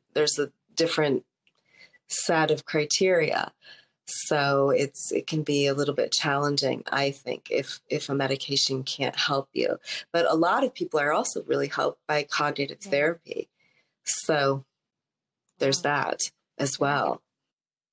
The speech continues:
Speaker 1: So a combination very often is people are successful
Speaker 2: Very
Speaker 1: with.
Speaker 2: good. What is cognitive therapy, if you don't mind elaborating?
Speaker 1: Uh, you know, I am not an
Speaker 2: Okay.
Speaker 1: expert,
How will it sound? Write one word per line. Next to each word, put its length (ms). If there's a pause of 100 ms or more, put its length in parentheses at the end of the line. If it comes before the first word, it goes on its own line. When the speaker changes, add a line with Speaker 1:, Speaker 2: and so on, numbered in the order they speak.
Speaker 1:
So 220
a 80
combination 840
very 300
often 580
is 580 (560)
people 280
are 100
successful 800
Speaker 2:
Very 140
Speaker 1:
with. 80
Speaker 2:
good. 360
What 140
is 180
cognitive 600
therapy, 680 (720)
if 160
you 80
don't 160
mind 220
elaborating? 680 (300)
Speaker 1:
Uh, 100
you 140
know, 240
I 160
am 220
not 240
an 120
Speaker 2:
Okay. 80
Speaker 1:
expert, 720